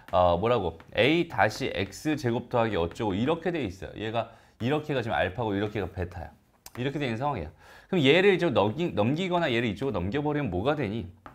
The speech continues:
A 마이너스 A 다시가 되겠지. 맞아? 그러니까 여기는 요 부분만 뭘로 바꾸면 되겠어? A 빼기 A 다시로 요렇게 바꿔주면 되는 거야.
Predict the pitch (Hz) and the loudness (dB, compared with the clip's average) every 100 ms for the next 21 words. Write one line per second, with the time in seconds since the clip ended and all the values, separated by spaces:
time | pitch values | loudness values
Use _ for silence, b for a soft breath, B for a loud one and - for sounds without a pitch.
0 | - 92 127 190 208 196 190 180 - 87 | -4 0 2 2 0 0 -2 -4 -4 -4
1 | 113 127 85 - 156 151 92 - 117 - | -4 -6 -10 -10 -10 -10 -12 -16 -20 -20
2 | _ _ _ _ _ _ _ _ _ _ | _ _ _ _ _ _ _ _ _ _
3 | _ 101 135 - _ _ _ _ _ _ | _ -10 -10 -14 _ _ _ _ _ _
4 | _ - 156 170 175 127 151 151 120 147 | _ -2 0 2 2 2 0 0 0 0
5 | 147 147 147 135 98 123 117 90 113 104 | -2 -2 -2 -2 -2 -2 -2 -4 -4 -4
6 | 90 90 151 151 B B 98 117 147 147 | -4 -4 -6 -8 B B -2 0 0 -4
7 | 151 135 - 98 127 123 98 92 90 120 | -6 -6 -6 -4 -4 -4 -8 -8 -6 -6
8 | 131 87 104 107 - 87 - 107 95 90 | -4 -4 -6 -6 -10 -10 -8 -8 -8 -10
9 | 85 - - | -12 -16 -20